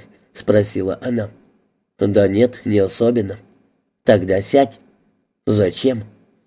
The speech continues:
«Потому что мне нравится с тобой разговаривать. Именно с разговора все это и начинается». Он взглянул на нее. «Что это?»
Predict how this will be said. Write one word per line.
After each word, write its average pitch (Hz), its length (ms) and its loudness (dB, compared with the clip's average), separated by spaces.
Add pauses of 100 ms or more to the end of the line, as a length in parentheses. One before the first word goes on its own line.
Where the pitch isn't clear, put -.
(280)
«Потому 120 460 2
что - 220 -4
мне 98 160 0
нравится 98 520 -2
с - 80 -16
тобой 101 280 2
разговаривать. 110 840 0 (420)
Именно 101 400 2
с 101 100 -12
разговора 117 640 4
все - 240 -2
это 98 240 -2
и - 160 -6
начинается». 117 800 -2 (840)
Он 95 280 0
взглянул 110 520 0
на 104 80 -2
нее. 98 380 -6 (480)
«Что 127 460 2
это?» 104 400 -4